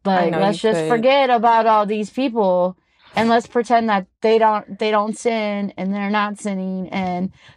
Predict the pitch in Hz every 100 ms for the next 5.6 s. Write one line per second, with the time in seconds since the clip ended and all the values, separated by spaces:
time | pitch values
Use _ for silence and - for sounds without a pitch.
0 | - 311 320 233 220 214 226 _ _ _
1 | 262 277 262 247 247 220 202 196 214 226
2 | 330 330 202 202 226 190 170 165 175 175
3 | 180 185 175 165 185 - _ _ - -
4 | 233 247 233 202 190 196 180 170 165 156
5 | 151 151 147 165 - -